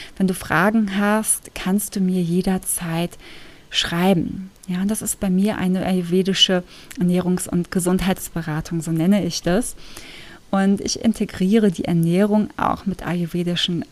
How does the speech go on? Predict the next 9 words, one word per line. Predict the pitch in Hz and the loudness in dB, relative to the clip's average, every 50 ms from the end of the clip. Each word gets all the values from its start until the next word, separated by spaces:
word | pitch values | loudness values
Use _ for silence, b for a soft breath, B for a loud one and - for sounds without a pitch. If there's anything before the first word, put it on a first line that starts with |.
| - | -6
Lifestyle-Tipps | - 170 143 - 180 247 254 - - - 233 226 214 214 - - 214 214 214 - - - - - - | -6 -4 -2 -2 -2 -2 -2 -4 -4 -2 0 0 0 0 0 0 -2 -2 0 -2 -4 -4 -4 -4 0
und | - 185 180 185 180 180 - | 2 4 4 4 2 0 -2
Routinen, | - 175 170 - - - 180 180 190 190 196 185 180 | -4 -6 -6 -6 -4 0 2 4 4 4 4 4 2
weil | 170 165 165 | 2 0 -2
es | 170 - - | -2 -2 -4
mir | 185 170 160 | -4 -2 0
wichtig | 165 196 202 - - 202 - - - | -2 -2 -2 -4 -8 -10 -10 -8 -6
ist, | 175 175 - - - - | -6 -6 -6 -8 -6 -2
immer | - 190 196 202 202 202 202 202 | 2 4 4 6 6 4 4 2